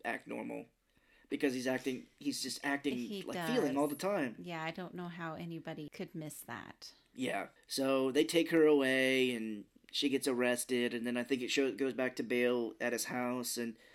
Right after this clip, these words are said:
Speaker 1: this little girl is, like, spooning her cereal out of the bowl onto the table.
Speaker 2: Mm-hmm.
Speaker 1: I don't know.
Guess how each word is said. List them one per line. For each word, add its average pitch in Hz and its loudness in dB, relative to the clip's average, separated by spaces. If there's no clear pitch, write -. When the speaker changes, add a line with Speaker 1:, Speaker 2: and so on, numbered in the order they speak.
Speaker 1:
this 147 0
little 196 6
girl 139 6
is, 113 0
like, 117 -2
spooning 135 -2
her 131 -4
cereal 127 0
out 127 -4
of 123 -4
the 135 -6
bowl 120 0
onto 123 -4
the 120 -6
table. 131 0
Speaker 2:
Mm-hmm. 170 -8
Speaker 1:
I 147 0
don't 156 -2
know. 143 -4